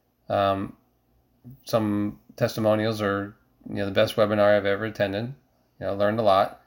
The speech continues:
Can't wait to put some of these techniques into practice. Looking forward to the next webinar." The le-, the webinar lasted about ninety minutes, with attendings wanting, with attendees wanting more. Uh,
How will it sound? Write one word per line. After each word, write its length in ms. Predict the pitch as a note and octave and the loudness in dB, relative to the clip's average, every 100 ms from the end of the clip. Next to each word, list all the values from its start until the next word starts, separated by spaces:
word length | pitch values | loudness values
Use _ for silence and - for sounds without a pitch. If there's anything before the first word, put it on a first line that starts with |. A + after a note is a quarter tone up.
| - | -6
Can't 180 | A2 | -4
wait 180 | A2 G#2 | -2 -4
to 220 | - G#2 G#2 | -4 -6 -6
put 200 | A2 G#2 | -6 -6
some 160 | A2 | -6
of 80 | G#2 | -4
these 160 | G2+ - | -6 -4
techniques 460 | G#2 G2+ G2 - | -4 -4 -8 -10
into 160 | G#2 G2 | -10 -2
practice. 480 | C3 A2 - - - _ _ _ _ _ _ - | 2 2 0 -12 -20 _ _ _ _ _ _ -12
Looking 260 | F#2 G#2+ | -8 -6
forward 260 | - F#2+ F#2 | -2 -2 -2
to 80 | A#2 | -2
the 80 | C#3+ | 2
next 200 | D#3+ - | 2 0
webinar." 380 | F#2+ F#2+ - - _ _ _ _ _ _ _ _ _ _ | -6 -6 -10 -12 _ _ _ _ _ _ _ _ _ _
The 140 | - A2+ | -6 0
le-, 220 | C3+ - | 0 0
the 320 | C3 A#2+ A#2+ | 0 4 4
webinar 320 | B2 D#3+ E3 C#3+ | 4 6 6 8
lasted 300 | C#3 C3+ A#2+ | 4 2 2
about 160 | B2 | 2
ninety 240 | A2 A2+ A#2 | 2 -2 -2
minutes, 340 | G#2+ A2+ - | -4 -6 -8
with 180 | G#2 - _ - | -12 -12 _ -20
attendings 480 | G#2 G#2+ G2+ G2+ | -8 -6 -4 -6
wanting, 420 | G2 G2 G2+ G#2 - _ | -6 -8 -8 -14 -14 _
with 140 | G2 | -12
attendees 560 | G2 - G#2+ G#2 G2+ G2 | -8 -4 -2 -2 -4 -2
wanting 340 | G2+ F#2 G2+ | -4 -4 -6
more. 380 | G2+ F#2+ F#2 - _ _ _ _ _ _ _ _ _ _ | -2 -2 -4 -8 _ _ _ _ _ _ _ _ _ _
Uh, 360 | - G2+ G2+ G#2 | 0 2 4 2